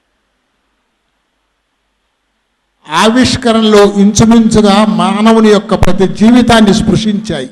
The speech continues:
దాని ఫలితాలు సామాన్యునికి అందజేయాలనే ఉద్దేశంతోని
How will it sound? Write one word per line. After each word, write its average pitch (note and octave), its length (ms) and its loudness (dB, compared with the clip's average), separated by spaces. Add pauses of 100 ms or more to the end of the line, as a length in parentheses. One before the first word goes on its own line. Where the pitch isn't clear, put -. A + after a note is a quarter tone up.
(2750)
దాని E3+ 420 -8
ఫలితాలు A#3 840 0
సామాన్యునికి A3+ 960 -4
అందజేయాలనే G3 920 -4
ఉద్దేశంతోని F3 1200 -4